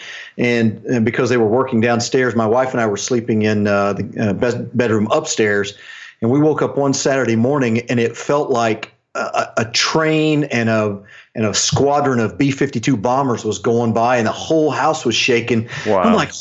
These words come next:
Speaker 1: "Holy cow, what is that?" And, you know, c-, 'cause I'd never been in an earthquake and had no idea. And my wife's like, "I think that's a, that's an earthquake." And I, man, it was scary. I mean, it was freaky.
Speaker 2: Yeah.
Speaker 1: It really was. So, uh,
Speaker 2: Yeah.
Speaker 1: ju-, but just a couple of times, enough that we could feel it.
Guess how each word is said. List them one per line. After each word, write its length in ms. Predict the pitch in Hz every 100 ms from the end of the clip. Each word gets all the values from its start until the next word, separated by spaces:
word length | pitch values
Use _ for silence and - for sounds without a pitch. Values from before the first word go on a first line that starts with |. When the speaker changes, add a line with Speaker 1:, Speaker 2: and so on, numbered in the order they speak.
| -
Speaker 1:
"Holy 260 | 302 190 143
cow, 420 | - 247 240 160
what 200 | 139 269
is 260 | 262 131 -
that?" 540 | 151 254 247 98 - - - - - - _ -
And, 280 | 156 170 196
you 80 | 214
know, 200 | 185 -
c-, 80 | -
'cause 260 | 175 180
I'd 100 | 208 262
never 160 | 170
been 160 | 127 190
in 120 | 131
an 200 | 110 110
earthquake 520 | 135 151 165 113 104 123
and 80 | 113
had 160 | 117
no 180 | 120 127
idea. 560 | 101 113 143 131 101 104 - - - - -
And 100 | 147
my 100 | 143
wife's 240 | 156 202 170
like, 340 | 117 - - -
"I 100 | 196
think 240 | 226 131 113
that's 220 | 135 -
a, 180 | - -
that's 220 | 160 -
an 120 | - -
earthquake." 640 | 202 320 - 143 117 117
And 80 | 131
I, 160 | 131 139
man, 220 | 127 170
it 80 | 175
was 180 | 359 -
scary. 500 | - - 123 170 113
I 40 |
mean, 120 | 170 269
it 40 |
was 120 | 269
freaky. 400 | - - 180 185
Speaker 2:
Yeah. 220 | 139 233 -
Speaker 1:
It 180 | 175 196
really 180 | 202 143
was. 340 | 139 - -
So, 380 | - 127 120 - - - - - _ 135
uh, 80 | 147
Speaker 2:
Yeah. 80 |
Speaker 1:
ju-, 80 | 208
but 140 | 202 214
just 180 | 226
a 40 | 208
couple 280 | 180 156 143
of 80 |
times, 340 | - 139 123 123
enough 240 | 131 117
that 120 | 123 117
we 80 |
could 160 | 113 104
feel 240 | 113 104
it. 140 | 90